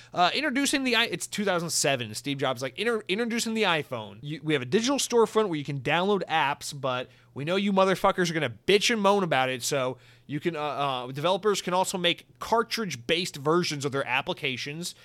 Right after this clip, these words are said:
and then you can go to your favorite retail, your brick-and-mortar retail store, and purchase a cartridge version of the app instead of downloading it, and then plug it into your iPhone, and, and, and you can have one app run at a time by plugging it into your fucking iPhone like a goddamn idiot."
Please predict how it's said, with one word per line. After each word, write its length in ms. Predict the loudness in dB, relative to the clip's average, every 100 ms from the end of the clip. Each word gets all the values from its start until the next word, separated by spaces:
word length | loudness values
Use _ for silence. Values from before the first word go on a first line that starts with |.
| -20 -8
and 120 | -6
then 80 | -4
you 60 | -4
can 100 | -2
go 60 |
to 60 | -2
your 100 | -2
favorite 580 | -2 4 4 4 -2 -2
retail, 520 | -2 -2 0 0 0
your 80 | -4
brick-and-mortar 680 | -2 -2 0 0 2 2
retail 460 | 0 -4 -4 -4 -4
store, 480 | -4 -2 -2 -2 -6 -16 -16
and 180 | -14 -10
purchase 420 | -4 -2 0 0
a 40 | -2
cartridge 600 | 0 0 2 0 -4 -2
version 480 | 0 2 2 -2 -4
of 200 | -4 -6
the 140 | -4
app 320 | -2 0 -2
instead 240 | -8 -10 -10
of 120 | -8
downloading 460 | -6 -6 -6 -8 -8
it, 220 | -8 -10 -14 -16 -12
and 60 |
then 140 | -12 -12
plug 300 | -6 -2 0
it 100 | 2
into 160 | 0 2
your 120 | 4
iPhone, 460 | 4 4 2 0 -2
and, 240 | -8 -10
and, 160 | -12 -10
and 200 | -10 -8
you 80 | -6
can 120 | -4
have 180 | -2 -4
one 320 | -6 -4 -2
app 260 | 0 0 0
run 240 | 0 2
at 120 | 2
a 80 | 0
time 340 | -2 -4 -4
by 80 | -6
plugging 400 | -10 -2 0 0
it 80 | -2
into 140 | -2
your 140 | -4 -4
fucking 420 | -6 -4 -2 -2
iPhone 280 | -4 -4 -8
like 120 | -10
a 60 | -12 -4
goddamn 460 | 0 0 0 -4 -6
idiot." 380 | -8 -8 -10 -14